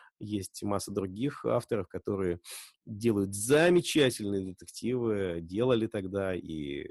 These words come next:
детектив, в которых есть загадка, и детектив, в которых есть, не знаю, триллер. Здесь все это, и загадка, и три элементы триллера, все, а,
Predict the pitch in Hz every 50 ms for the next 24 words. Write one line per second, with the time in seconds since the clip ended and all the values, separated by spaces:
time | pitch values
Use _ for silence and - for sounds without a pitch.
0 | - - 87 92 98 95 90 - - - 85 - - - - 85 - _ - 80
1 | 76 73 82 85 80 80 80 78 90 104 117 120 - - - 104 110 113 110 110
2 | 107 107 104 101 98 98 95 95 92 92 87 87 90 - - - 90 - - -
3 | - 87 82 78 - - 82 80 - - - - - - 87 85 82 82 82 80
4 | 78 - - 92 90 101 104 107 104 101 90 82 - - _ - - - - -
5 | - - - - - - - - - 117 110 101 95 117 156 175 196 190 - -
6 | - - 151 156 147 131 - - 120 107 101 - - - - 127 117 123 113 101
7 | 104 98 92 85 - - - - _ - 147 131 135 - - - 120 131 127 135
8 | 127 131 127 110 - 113 110 - 95 110 139 135 127 120 95 90 82 80 - -
9 | - - - - 123 160 175 170 - - - 123 117 107 101 101 101 98 101